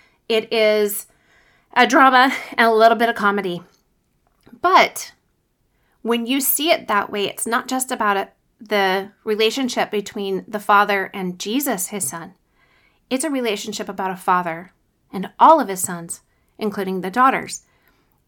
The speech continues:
It is a relationship between a father and a child. And the whole thing is written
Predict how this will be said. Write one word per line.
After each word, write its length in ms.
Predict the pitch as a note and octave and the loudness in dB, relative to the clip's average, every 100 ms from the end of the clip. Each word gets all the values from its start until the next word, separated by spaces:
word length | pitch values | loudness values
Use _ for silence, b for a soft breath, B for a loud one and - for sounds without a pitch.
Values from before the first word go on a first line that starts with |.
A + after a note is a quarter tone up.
| - | -2
It 280 | A3 A#3 | -2 0
is 240 | C4 B3+ B3+ | -2 -2 -2
a 120 | C#4+ | -4
relationship 680 | C4+ A#3 G#3+ G#3+ G3 G3 F#3 | -4 -4 -4 -6 -6 -6 -6
between 320 | G3+ - G#3 | -10 -6 -8
a 60 | |
father 300 | G3 F#3+ F#3+ | -4 -6 -4
and 100 | F#3 | -8
a 40 | F#3 | -10
child. 500 | F#3 F#3+ G3 - - _ _ | -10 -10 -8 -10 -16 _ _
And 260 | - G3+ G3+ | -6 -4 -2
the 80 | G3 | -4
whole 640 | - - A#3+ B3+ C4+ C4+ | -6 -2 0 0 -2 -6
thing 480 | - A#3+ G#3 F3+ F3 _ | -12 -8 -8 -8 -12 _
is 200 | A3 G#3+ | -6 -6
written 440 | G3+ A3+ G3 F3+ | -4 -4 -6 -10